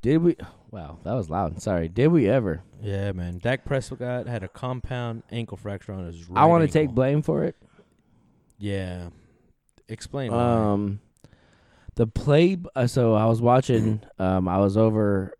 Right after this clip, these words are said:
Speaker 1: at my, uh, brother-in-law's house, and we had some friends over, and the play before, literally, the play before.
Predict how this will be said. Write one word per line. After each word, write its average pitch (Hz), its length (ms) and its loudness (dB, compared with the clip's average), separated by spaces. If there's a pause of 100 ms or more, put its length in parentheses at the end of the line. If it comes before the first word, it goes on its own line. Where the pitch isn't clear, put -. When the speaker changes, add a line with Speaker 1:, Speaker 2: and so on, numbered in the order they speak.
(120)
Speaker 1:
at 98 200 2
my, 90 300 0
uh, 82 80 -4
brother-in-law's 101 640 2
house, 90 320 -2
and 85 220 -4 (520)
we 113 120 4
had 110 100 4
some 98 100 -10
friends 110 280 0
over, 107 360 4
and 90 300 0 (160)
the - 80 0
play 180 300 6
before, 127 500 0 (680)
literally, 139 480 6 (220)
the 104 80 -6
play 202 440 6
before. 113 540 0